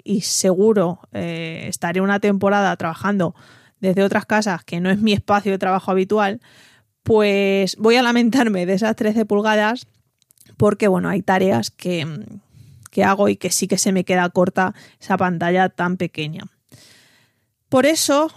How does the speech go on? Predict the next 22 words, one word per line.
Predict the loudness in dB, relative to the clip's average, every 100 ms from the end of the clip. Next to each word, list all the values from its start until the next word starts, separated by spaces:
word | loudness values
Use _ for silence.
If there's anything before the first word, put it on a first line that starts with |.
| -4
eh, | 0 2 2
bueno, | 2 0 -2
pues | -4 -4 -4 -4 -6 -10 -4
creo | 0 2
que | 0
tener | 0 0
una | 0 0
pantalla | 0 0 0 0 0
externa | -2 -4 -2 0 0 -2
de | -4 -6 -8
quince | -2 0 0 0
pulgadas | 0 0 0 0
o | 0 -4
quince | -2 0 0
coma | 0 0 0
seis, | 0 0 0
¿no? | -2 -4
Que | -6
así | -6 -2 2 2
era, | 2 0 -2 -6
eh, | -8 -8 -8 -10 -14 -18 -20 -20 -12
así | -6 -2 0 0 -2